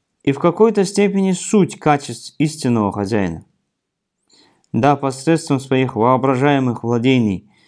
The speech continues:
и ограниченных способностей я отчасти познал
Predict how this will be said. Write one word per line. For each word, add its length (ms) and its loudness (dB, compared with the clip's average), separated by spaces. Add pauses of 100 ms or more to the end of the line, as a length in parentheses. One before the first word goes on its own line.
(320)
и 60 0
ограниченных 640 0
способностей 960 -2 (480)
я 260 2
отчасти 500 -2
познал 720 0